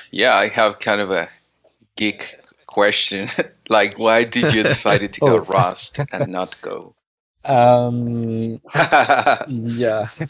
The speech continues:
Speaker 2: <laughs> No, we, we, um, uh, when we met with my two co-founders, we were working on that search engine for an e-commerce company, and we went that, with Go, actually. Uh, we went with Go because,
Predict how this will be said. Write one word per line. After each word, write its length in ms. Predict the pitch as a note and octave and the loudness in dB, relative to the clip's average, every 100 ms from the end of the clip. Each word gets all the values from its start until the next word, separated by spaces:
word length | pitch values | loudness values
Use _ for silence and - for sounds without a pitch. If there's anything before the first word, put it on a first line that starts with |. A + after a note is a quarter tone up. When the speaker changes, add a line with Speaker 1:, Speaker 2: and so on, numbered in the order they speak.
| - D3+ - | -2 -2 -2
Speaker 2:
<laughs> 520 | D3+ - - - - | -8 -8 -20 -20 -2
No, 200 | D3 D#3 | 4 6
we, 300 | C#3 D#3+ D3 | 6 2 0
we, 500 | C#3 C3+ C3 B2+ B2+ | 0 2 4 2 0
um, 380 | B2 A#2+ A#2+ A2+ _ _ | -2 -4 -6 -10 _ _
uh, 400 | G2+ A2 G#2 F#2 G2 G2+ _ _ - _ - | -14 -10 -10 -10 -16 _ _ _ -20 _ -6
when 260 | C3 C3 | -2 -2
we 100 | B2 | 0
met 500 | A#2 C3 C#3 - - | 0 0 -2 -8 -8
with 220 | A#2+ A#2 A2 | -6 -6 -4
my 200 | G#2 G#2 | -4 -6
two 180 | - | -8
co-founders, 680 | - A#2 A#2+ A2+ A#2 B2 A2 | -6 -4 -4 -2 2 2 0
we 380 | A2 G#2+ G#2 G#2 | -6 -6 -4 -4
were 180 | G2+ G2+ | -4 -4
working 340 | G#2 - A2+ | -6 -6 -8
on 120 | G#2 G2+ | -8 -8
that 180 | G2+ | -8
search 240 | - G#2+ A#2 | -6 -6 -6
engine 260 | G#2+ A2+ | -4 -6
for 220 | A2 G#2 G2+ | -6 -6 -6
an 80 | |
e-commerce 340 | G2+ G#2+ G#2+ - | -8 -8 -8 -8
company, 420 | A2+ A2+ B2+ C#3+ A2+ | -8 -6 -4 -4 -6
and 260 | G#2+ G#2+ | -8 -4
we 100 | A2+ | -2
went 260 | A#2 A2 G#2+ | -2 -2 -2
that, 200 | G#2 A#2 | -4 -4
with 240 | A2+ G2 | -6 -4
Go, 280 | G#2+ G#2 G2 _ | -2 -2 -4 _
actually. 400 | G#2 - F#2 F2+ _ _ _ _ _ _ _ _ | -14 -12 -12 -12 _ _ _ _ _ _ _ _
Uh, 140 | - A2 G#2 - _ _ _ G2 G2+ | -16 -16 -16 -20 _ _ _ -16 -4
we 140 | A2+ | -2
went 240 | B2 D3+ C3+ | 0 -2 -2
with 160 | G#2+ | -4
Go 280 | A2 A2+ A#2+ | 4 4 4
because, 1080 | A2 G#2 - G#2+ G#2 G#2 G#2 G#2 - - | -2 -6 -4 -2 0 0 -2 -4 -6 -10